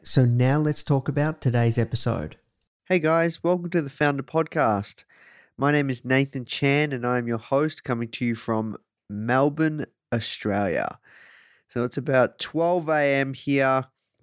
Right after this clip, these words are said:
just on the grind, hustling, life of an entrepreneur. And there's something that, uh, I really, really wanted to share with you guys.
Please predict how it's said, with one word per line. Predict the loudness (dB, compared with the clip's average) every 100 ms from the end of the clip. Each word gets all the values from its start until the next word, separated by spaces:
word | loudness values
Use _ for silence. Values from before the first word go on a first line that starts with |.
| -2
just | 0 0 -4 -8 _
on | 0 2
the | 0
grind, | 0 0 2 2 2 0 -2 -12 _ _ _ _ _ _
hustling, | -2 -2 -2 -2 0 -2 -6 -16 _ _ _ _
life | -2 0 2 0
of | -2 -2
an | 0
entrepreneur. | 0 -2 -6 -4 0 2 2 0 -4 _ _ _ -18 -4
And | 0
there's | 2
something | 0 0 0 -2 0
that, | 2 2 0 -2
uh, | 0 0 -2 -8 -20 _ _ _ _ -2
I |
really, | 0 0 0 0
really | 0 2 2 0
wanted | -4 -6 -4 0 0 0 -4
to | -6
share | -4 -2 2 2 2
with | 0 -4
you | -6
guys. | -2 2 2 0 -4 -10 -16